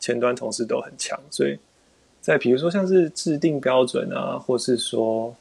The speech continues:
开发上要怎么改善专案这件事情上，大家都还蛮积极在思考，或者说提出方案这件事情。那就不，不是只有 lead front engineer 会做这件事情。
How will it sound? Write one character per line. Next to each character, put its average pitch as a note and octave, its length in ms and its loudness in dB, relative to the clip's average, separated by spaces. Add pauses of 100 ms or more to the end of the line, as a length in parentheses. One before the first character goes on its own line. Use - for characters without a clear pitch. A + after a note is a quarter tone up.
开 D3 200 6
发 C#3+ 200 6
上 C#3 220 6
要 A#2+ 80 4
怎 A#2 80 2
么 A2+ 60 -4
改 - 120 0
善 A#2 160 -2
专 A2+ 180 4
案 A#2 60 -2
这 A#2 60 2
件 A2+ 100 0
事 A#2 160 -6
情 A2+ 140 -8
上， A#2 300 0
大 B2 80 4
家 A#2 120 6
都 A2+ 300 2
还 - 160 -8
蛮 B2 300 -4 (840)
积 A#2+ 200 6
极 F#2+ 240 -4
在 C#3 300 2 (580)
思 - 260 4
考， - 380 0
或 A#2+ 80 2
者 - 20 -2
说 A#2 100 6
提 A#2+ 160 4
出 A2+ 140 4
方 G#2+ 200 -4
案 A2 160 -4
这 C3+ 120 -2
件 C3+ 80 -6
事 C3+ 160 -4
情。 D3+ 260 -8 (600)
那 G2+ 280 4 (220)
就 B2 120 6 (200)
不， C3 100 -2
不 - 140 -2
是 C3 120 8
只 A#2 120 8
有 A#2 340 6 (480)
lead A#2+ 180 8
front A2+ 300 2
engineer - 220 -2
会 A#2+ 160 0
做 C3 120 0
这 C3 140 -2
件 - 100 -4
事 - 120 -12
情。 E3 180 -10